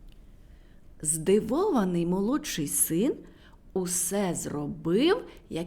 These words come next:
кіт просив. Спочатку кіт узяв мішок і з ним подався у лісок. Капусти прихопив качан і полювання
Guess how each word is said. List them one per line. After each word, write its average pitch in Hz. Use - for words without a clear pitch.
кіт -
просив. 247
Спочатку 339
кіт -
узяв 170
мішок 247
і 196
з 170
ним 226
подався 214
у 170
лісок. 180
Капусти 262
прихопив 175
качан 330
і 269
полювання 214